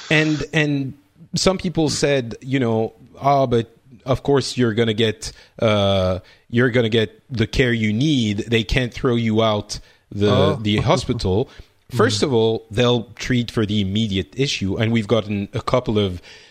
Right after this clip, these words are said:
Speaker 1: very poignant, uh, uh, replies and comments on this.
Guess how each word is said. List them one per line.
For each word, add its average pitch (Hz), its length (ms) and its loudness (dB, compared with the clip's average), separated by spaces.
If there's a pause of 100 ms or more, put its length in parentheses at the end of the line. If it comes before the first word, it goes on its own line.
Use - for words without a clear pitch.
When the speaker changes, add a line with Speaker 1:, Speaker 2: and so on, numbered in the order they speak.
(120)
Speaker 1:
very 120 380 2
poignant, 113 720 -2 (320)
uh, - 20 -4 (480)
uh, 90 320 0 (360)
replies 117 520 2
and 101 140 -4
comments 113 440 -2
on 98 140 0
this. 95 240 0